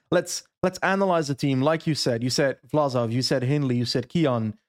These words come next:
If I see Kion and let's say he stays at the team for twenty twenty-four,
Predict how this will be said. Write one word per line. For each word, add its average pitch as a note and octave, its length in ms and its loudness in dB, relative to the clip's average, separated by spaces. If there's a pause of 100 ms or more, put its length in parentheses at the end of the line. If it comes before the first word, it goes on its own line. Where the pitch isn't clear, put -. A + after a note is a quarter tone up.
(500)
If G3 160 0
I G#3 80 4
see F#3 240 0
Kion D#3+ 540 2
and C#3+ 280 0
let's D3+ 260 0
say C3+ 240 2
he C#3+ 240 -2
stays D#3 380 0
at F3+ 140 -2
the F3+ 80 0
team A3+ 400 0 (640)
for D#3+ 100 2
twenty G#3+ 280 0
twenty-four, D#3+ 640 0